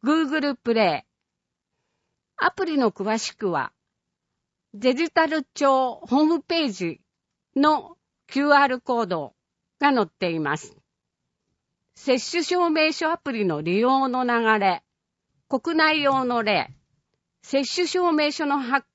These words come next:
行、用途選択、マイナンバーカード読み取り、市町村選択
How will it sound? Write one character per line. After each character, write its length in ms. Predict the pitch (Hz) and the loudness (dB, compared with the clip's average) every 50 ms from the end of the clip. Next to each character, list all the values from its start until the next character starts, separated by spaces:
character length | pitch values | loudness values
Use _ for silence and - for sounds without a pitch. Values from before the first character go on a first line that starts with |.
| _ _ - | _ _ -6
行、 420 | - 247 240 240 233 214 170 - _ _ _ _ _ _ _ _ _ _ _ _ _ _ _ _ _ _ _ _ _ _ _ _ _ _ _ _ - | -2 0 0 0 0 -2 -4 -8 _ _ _ _ _ _ _ _ _ _ _ _ _ _ _ _ _ _ _ _ _ _ _ _ _ _ _ _ -8
用 240 | - 311 330 339 - | -6 -4 -4 -4 -2
途 140 | - 320 | -4 -6
選 280 | - - 349 277 254 208 | -2 -2 -2 -2 -2 -2
択、 400 | - 175 156 _ - 143 113 - _ _ _ _ _ _ _ _ _ _ _ _ _ _ _ _ _ _ _ _ _ _ _ _ _ - | -4 -6 -6 _ -10 -14 -14 -14 _ _ _ _ _ _ _ _ _ _ _ _ _ _ _ _ _ _ _ _ _ _ _ _ _ -8
マ 220 | - 262 285 311 320 | 0 2 2 4 4
イ 80 | 330 | 2
ナ 160 | 311 320 339 339 | 2 2 2 2
ン 120 | 294 285 | 0 2
バ 200 | 311 330 320 302 | 4 2 2 2
ー 20 | |
カ 200 | - 320 311 302 | 2 2 2 2
ー 40 | 262 | 2
ド 100 | 190 185 | 2 -2
読 160 | 160 151 160 | -4 -2 0
み 140 | 165 175 175 | 0 0 -2
取 360 | - 190 175 156 156 151 139 | -2 -6 -8 -6 -8 -10 -10
り、 20 | _ _ _ _ _ _ _ _ _ _ _ _ _ _ _ _ _ _ _ _ _ _ _ _ _ - | _ _ _ _ _ _ _ _ _ _ _ _ _ _ _ _ _ _ _ _ _ _ _ _ _ -16
市 140 | - - | -16 -14
町 240 | - - 339 349 349 | -8 -2 0 0 0
村 340 | 349 - - 320 330 311 294 | 0 0 0 0 0 0 0
選 260 | - 330 285 269 214 | 0 0 0 0 0
択 400 | - - 147 - - - 147 - | -2 -4 -6 -6 -6 -14 -16 -16